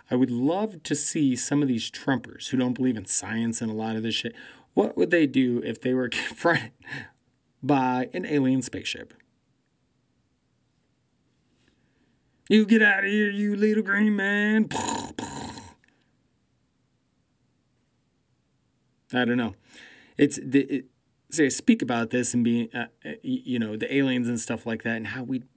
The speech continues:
be viewed as the black sheep. But I really feel like our, our country right now is that.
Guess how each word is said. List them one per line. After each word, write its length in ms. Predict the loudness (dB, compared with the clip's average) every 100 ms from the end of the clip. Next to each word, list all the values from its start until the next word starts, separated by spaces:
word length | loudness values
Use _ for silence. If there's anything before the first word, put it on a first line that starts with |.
| -2
be 140 | 2 2
viewed 420 | 2 0 2 4
as 140 | 2
the 80 | -2
black 340 | -2 -2 -2
sheep. 380 | -6 -4 -2 -2
But 100 | 0
I 40 | -2
really 280 | -2 -4 -4
feel 220 | -4 -4
like 240 | -2 -8 -12 -18 -20 _ -20 -20 -20 _ _ _ -12
our, 140 | -8
our 140 | -6
country 380 | -4 0 0 0
right 160 | -2 -4
now 200 | -8 0
is 200 | 2 2
that. 320 | -2 -10 -16